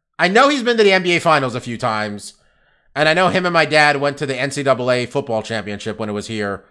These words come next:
On, by the way, they decided to go to that on half an hour notice of being like, "Hey, I can buy these tickets." No, it's funny. He tried to get me to split some shitty tickets with him.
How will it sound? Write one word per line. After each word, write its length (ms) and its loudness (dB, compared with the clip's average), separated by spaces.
On, 280 6
by 120 6
the 80 2
way, 100 4
they 100 2
decided 300 2
to 60 -2
go 140 2
to 80 2
that 240 2
on 340 -8
half 300 -4
an 80 0
hour 240 0
notice 520 -10
of 120 6
being 200 4
like, 200 2
"Hey, 200 4
I 100 2
can 140 -2
buy 160 4
these 160 -6
tickets." 580 -6
No, 80 6
it's 100 6
funny. 180 8
He 120 0
tried 180 6
to 60 2
get 180 0
me 140 2
to 80 4
split 260 2
some 100 0
shitty 300 0
tickets 280 2
with 120 0
him. 180 2